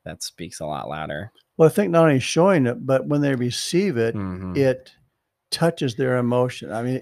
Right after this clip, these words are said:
Speaker 2: it, it,
Speaker 1: Yeah.
Speaker 2: it does actually touch it. It's not just a showing thing, or it's not a, and, and again, we're gonna, you know, do the, uh, semantics thing. I'm sure you mean what
Speaker 1: Mm-hmm.
Speaker 2: I mean. But, um,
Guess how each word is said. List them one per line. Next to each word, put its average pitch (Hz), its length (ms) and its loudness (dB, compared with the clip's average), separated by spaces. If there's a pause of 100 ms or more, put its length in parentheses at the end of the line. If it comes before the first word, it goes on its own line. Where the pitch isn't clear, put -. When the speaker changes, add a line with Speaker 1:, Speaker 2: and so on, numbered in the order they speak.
Speaker 2:
it, 139 320 -2
it, - 20 -
Speaker 1:
Yeah. 151 220 -4
Speaker 2:
it 131 120 -6
does 147 220 6
actually 135 280 -2
touch - 320 -6
it. - 80 -10
It's 123 220 -6
not 160 180 2
just 139 180 -6
a 120 60 -6
showing 135 520 -2
thing, 113 320 -8
or 117 120 -6
it's - 140 -16
not 127 200 -4
a, 104 180 -8 (520)
and, 131 140 -2
and 117 240 -6
again, 117 260 -4
we're 117 120 -6
gonna, 110 200 -10
you 123 180 -8
know, 107 100 -8
do 117 320 -6
the, 113 220 -6
uh, 107 60 -6
semantics 113 580 -6
thing. 107 160 -8
I'm 101 140 -6
sure - 160 -12
you 104 160 -8
mean 104 180 -8
what 101 100 -8
Speaker 1:
Mm-hmm. - 0 -
Speaker 2:
I 117 140 -8
mean. 113 300 -8 (480)
But, 123 200 0 (100)
um, 117 500 -2